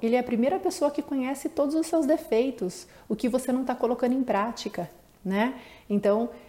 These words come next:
se você sabe que você tá falhando na sua administração, né,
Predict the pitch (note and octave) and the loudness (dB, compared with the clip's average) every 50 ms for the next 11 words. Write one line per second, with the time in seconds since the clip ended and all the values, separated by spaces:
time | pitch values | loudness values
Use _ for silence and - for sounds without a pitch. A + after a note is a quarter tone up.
0 | - - - - G3+ F#3+ G#3 - - B3+ - - F#4 F4 D4+ G#3 G#3 G#3 - A3+ | -16 -4 -2 0 0 2 2 0 0 -2 0 0 0 2 2 2 2 0 0 0
1 | G3 G#3 G#3 A3 G#3 A3 G3+ - - G#3+ G#3 F#3+ F#3+ G3 A3+ C4 C#4+ C#4+ B3+ A#3+ | -2 0 0 0 0 -2 -4 -2 0 2 2 4 4 4 4 2 2 0 0 -2
2 | A#3+ - A#3 G#3 F#3+ G#3+ G#3 G3+ F#3+ - - G3 F#3+ - - - F#3+ F#3+ G#3+ A#3+ | 0 0 -2 0 2 2 2 0 0 -2 -4 -4 -4 -4 -4 -2 0 0 2 0
3 | A#3 F#3+ - - - - - - - G3 G#3 A3+ A#3+ | 0 -2 -6 -10 -16 -20 -14 -6 -2 0 0 0 0